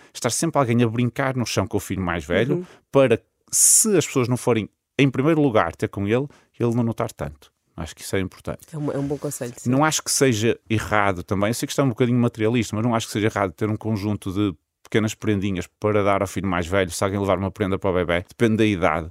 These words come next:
Speaker 1: da, do filho mais velho, mas
Speaker 2: Uhum.
Speaker 1: se tiver ali três, quatro anos, pode ser difícil ter, o explicar. Ele é que nasceu, ele é que vai ter a prendinha. Portanto, ter ali um conjunto, se quem veio não trouxe, arranja-se ali forma de dar
Speaker 2: De
Speaker 1: também.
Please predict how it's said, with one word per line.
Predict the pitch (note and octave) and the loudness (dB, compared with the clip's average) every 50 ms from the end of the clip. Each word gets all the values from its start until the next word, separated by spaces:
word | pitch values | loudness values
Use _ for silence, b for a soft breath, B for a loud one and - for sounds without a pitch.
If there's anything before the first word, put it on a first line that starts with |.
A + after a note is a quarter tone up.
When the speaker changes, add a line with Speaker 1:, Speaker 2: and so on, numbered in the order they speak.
| - _ _ | -14 _ _
Speaker 1:
da, | D#2 F2+ F#2+ F2 | 0 2 2 2
do | - - F2+ F#2+ | 0 -2 -6 -6
filho | - - G#2 F#2 F#2 F#2+ | -4 -4 -6 -4 -2 -2
mais | F#2 F2 E2+ D#2+ | -2 -2 -2 -2
velho, | F#2+ G2 G2 F#2 E2+ F#2 | 0 0 0 0 -2 -4
mas | F2+ F3 C#3 - | -4 -4 -4 -6
Speaker 2:
Uhum. | F3 E3 | -8 -6
Speaker 1:
se | D#3+ F2+ | -6 -8
tiver | - - F2 F2 F2+ E2+ | -8 -6 -4 -4 -2 -2
ali | F2+ F2 E2+ | -2 -4 -4
três, | D#2 - - - G#2 G2 F2 - | -8 -10 -6 -2 -2 -2 -2 -4
quatro | - - F#2 F2 - - F2 F#2+ | -4 -4 -4 -4 -4 -4 -2 -2
anos, | F#2+ F2+ - | -2 -2 -4
pode | - - F#2+ E2 - | -2 -4 -4 -2 -2
ser | - G2 | -2 -2
difícil | F2+ F2+ - F#2+ - - - | -2 -2 -6 -8 -8 -10 -6
ter, | - G2+ - | -6 -6 -4
o | G2 | -4
explicar. | G2 F2 - - G2+ G2 - - G#2 F2+ F2 E2+ F#2 F2+ F2+ | -6 -6 -6 -6 -6 -6 -2 0 0 0 0 -2 -4 -4 -2
Ele | F#2+ F#2+ F#2 | 0 0 0
é | F2 | -2
que | - | -2
nasceu, | G2+ F2 - - G2 F2+ | -6 -6 -4 -2 -2 0
ele | F2 F2+ | 0 -2
é | |
que | - - | -2 -2
vai | F#2 F2+ | -4 -4
ter | E2 - F#2 | -2 -2 -4
a | G2 | -4
prendinha. | F2+ - F#2+ F#2+ G2 G2 G2 | -2 -2 -2 -2 -2 -2 -4
Portanto, | - - G#2+ - | -6 -8 -4 -4
ter | C3+ C3+ | -2 0
ali | C#3+ C3 | 0 -2
um | A2+ | -2
conjunto, | - A#2 A2+ G2+ B2 B2 A2 - - B B B B B | 0 -2 0 2 0 0 0 -2 -8 B B B B B
se | - - - | -4 -4 -2
quem | - - B2+ B2 | 0 2 2 4
veio | A#2 B2 A#2+ A2+ | 4 4 4 4
não | G#2+ A2+ A2 | 2 2 0
trouxe, | G#2+ - A#2 A2 G#2+ F#2+ - - - - b b b b b b b b | 0 2 2 2 2 2 0 -6 -14 -16 b b b b b b b b
arranja-se | - G2 G#2+ G2+ - - | -4 -2 -2 -2 -2 -2
ali | G#2+ G2 F#2+ | -2 -2 -2
forma | - - G2+ F#2 F2+ F#2 F#2 F2+ | 0 2 2 2 2 2 -2 -4
de | F#2 F#2 | -4 0
dar | E2+ F#2 F2+ | 0 2 2
Speaker 2:
De | F2 E3 E3 | 2 0 2
Speaker 1:
também. | - | 2